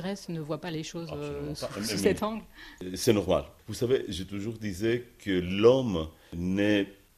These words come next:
Speaker 2: raciste, méchant. Et après, <laughs> c'est l'éducation et c'est la civilisation qui le fait un être humain.
Speaker 1: Vous l'avez tourné en pleine,
Speaker 2: En
Speaker 1: euh,
Speaker 2: pleine,
Speaker 1: en pleine épidémie de
Speaker 2: en pleine
Speaker 1: covid,
Speaker 2: épidémie
Speaker 1: Dodo.
Speaker 2: de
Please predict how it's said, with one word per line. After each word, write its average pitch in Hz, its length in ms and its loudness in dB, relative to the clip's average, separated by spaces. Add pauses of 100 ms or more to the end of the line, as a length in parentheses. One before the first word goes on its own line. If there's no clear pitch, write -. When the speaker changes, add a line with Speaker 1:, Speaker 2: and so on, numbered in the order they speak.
(120)
Speaker 2:
raciste, 98 600 -2
méchant. 80 440 -2 (340)
Et 87 60 -2
après, - 300 -2 (140)
<laughs> - 160 -16
c'est 127 180 4
l'éducation 110 680 6 (120)
et 98 120 4
c'est 101 120 0
la 90 100 2
civilisation 90 440 0 (100)
qui 135 100 0
le 107 180 2
fait 110 380 8 (500)
un 110 140 4
être 98 240 -2
humain. 73 240 -4 (560)
Speaker 1:
Vous 180 100 -6
l'avez 180 180 -4
tourné 180 380 -4
en 185 180 -2 (140)
pleine, 233 360 2
Speaker 2:
En 208 60 0
Speaker 1:
euh, 180 220 2
Speaker 2:
pleine, - 180 2
Speaker 1:
en - 20 2
pleine 294 240 8
épidémie 240 380 6
de - 40 -2
Speaker 2:
en - 20 -20
pleine 233 160 4
Speaker 1:
covid, 240 160 4
Speaker 2:
épidémie 233 200 4
Speaker 1:
Dodo. 220 320 4
Speaker 2:
de - 60 -8